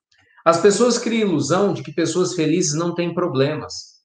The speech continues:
E o Sahar falava, "Tem sim, você é humano, então você tem problema." Só que você vai aprender a ser feliz apesar dos seus problemas. As pessoas achavam, "Ah, mas uma pessoa feliz não chora." Chora sim, você é humano.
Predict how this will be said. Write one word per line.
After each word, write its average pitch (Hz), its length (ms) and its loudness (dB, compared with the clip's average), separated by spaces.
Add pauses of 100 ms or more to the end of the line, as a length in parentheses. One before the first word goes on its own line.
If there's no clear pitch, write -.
E 147 140 6
o 156 140 2
Sahar 156 480 4
falava, - 480 4
"Tem 233 180 2
sim, - 480 -6
você 131 240 -4
é - 20 -2
humano, 196 480 -4
então 104 160 -4
você 107 300 -6
tem 160 140 -6
problema." 175 360 -6 (920)
Só 220 180 6
que 220 80 0
você 226 240 6
vai 208 140 6
aprender 214 720 6
a 185 80 4
ser 165 300 0
feliz 156 320 -4
apesar 185 640 0
dos 127 140 -4
seus 110 260 -4
problemas. 90 580 -8 (420)
As 156 120 0
pessoas 269 320 4
achavam, 214 400 4
"Ah, 135 160 6
mas 85 100 -8
uma 147 140 0
pessoa 202 340 0
feliz 190 300 2
não 240 100 0
chora." 185 480 2 (260)
Chora 240 240 4
sim, 226 460 -2
você 143 320 -2
é - 20 2
humano. 170 540 0